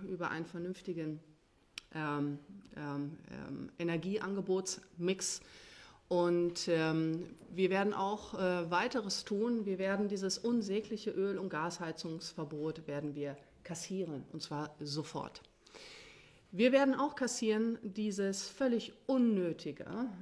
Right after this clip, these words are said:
politisch gemachte, ideologisch herbeigeführte Verbrennerverbot. Dieses Verbrennerverbot, gegen das sich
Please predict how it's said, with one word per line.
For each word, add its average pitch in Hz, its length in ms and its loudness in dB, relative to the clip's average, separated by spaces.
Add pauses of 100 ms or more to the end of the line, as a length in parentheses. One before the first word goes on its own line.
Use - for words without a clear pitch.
(140)
politisch 220 520 2
gemachte, 156 760 -2
ideologisch 190 880 4
herbeigeführte 165 1040 -2
Verbrennerverbot. 180 1300 -2 (960)
Dieses 262 220 8
Verbrennerverbot, 220 1300 4
gegen 196 360 2 (580)
das 180 260 0
sich 180 240 -2